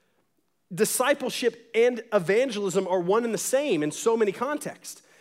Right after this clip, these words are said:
because it isn't a churched world yet. The gospel hasn't spread. So anytime they go and make a disciple,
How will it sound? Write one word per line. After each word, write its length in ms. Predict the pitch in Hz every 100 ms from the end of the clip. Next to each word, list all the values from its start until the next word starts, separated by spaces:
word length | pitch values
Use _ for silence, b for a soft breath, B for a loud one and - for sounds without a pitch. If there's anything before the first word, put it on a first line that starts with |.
| b
because 340 | 247 254 196
it 260 | - 240 247
isn't 340 | 269 247 254 202
a 60 |
churched 680 | 202 - - 277 262 - -
world 480 | 190 202 320 233 127
yet. 180 | 113 - b b
The 100 | 220
gospel 380 | 196 254 - 233
hasn't 300 | 226 208 175
spread. 420 | - 254 285 170
So 160 | - 208
anytime 480 | 254 302 294 262 254
they 120 | 202
go 260 | 165 220 233
and 80 | 185
make 200 | 226 214
a 20 |
disciple, 520 | 190 - 269 262